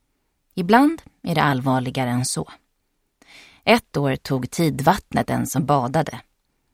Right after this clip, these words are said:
Ett annat år drack en man tio shots Patron Añejo, gjorde en bakåtvolt från taket på Old Serve-huset och bröt nacken när han slog i vattnet.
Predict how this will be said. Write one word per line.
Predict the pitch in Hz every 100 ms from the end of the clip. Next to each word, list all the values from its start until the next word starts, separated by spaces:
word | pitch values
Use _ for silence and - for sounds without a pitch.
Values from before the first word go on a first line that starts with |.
| _
Ett | - 180
annat | 208 196 170
år | 160 147 - - -
drack | 170 156 -
en | 170
man | 143 135 135
tio | - 233 220
shots | 254 147 131 -
Patron | - 151 - 139 135
Añejo, | 156 170 220 - - - - - - -
gjorde | 165 147
en | 151
bakåtvolt | 175 139 - 135 156 220 -
från | 190
taket | - 123 - - 185 -
på | 147 143
Old | -
Serve-huset | - 139 120 127 113 - 175 - - - -
och | - 165
bröt | 151 139 135 151
nacken | 160 - - 170 139 120
när | - 131
han | 127
slog | - 120
i | 127
vattnet. | 135 - - - -